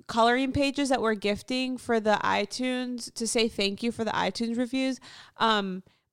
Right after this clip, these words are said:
please D M the Joey and Amanda podcast Instagram. I had a couple people D M me that I was able to write back to, but my D Ms sometimes get lost. So I just want you guys to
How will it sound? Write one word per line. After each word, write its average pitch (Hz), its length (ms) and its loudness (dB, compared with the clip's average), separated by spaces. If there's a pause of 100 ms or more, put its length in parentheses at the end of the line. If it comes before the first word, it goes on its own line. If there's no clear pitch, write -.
please 285 560 2
D 277 320 0
M 226 360 2
the 220 140 0
Joey 214 360 0
and 220 80 -2
Amanda 208 300 -2
podcast 202 560 -2 (120)
Instagram. 247 760 0
I 220 100 0
had 214 240 2
a 233 80 2
couple 220 380 0
people 214 360 -2
D 202 200 -2
M 190 240 0
me 254 300 -2
that 214 220 -2
I 196 100 2
was 196 200 0
able 202 340 -2
to 202 380 -2 (260)
write 190 220 -2
back 196 300 0
to, 302 240 0
but 233 300 2 (260)
my 220 240 4
D 247 220 2
Ms 254 160 -2
sometimes 208 460 -4
get - 200 -4
lost. 190 560 -2
So - 160 -4
I 196 100 2
just 208 200 -8
want 220 140 -6
you 196 80 -6
guys 185 320 -2
to 180 280 -8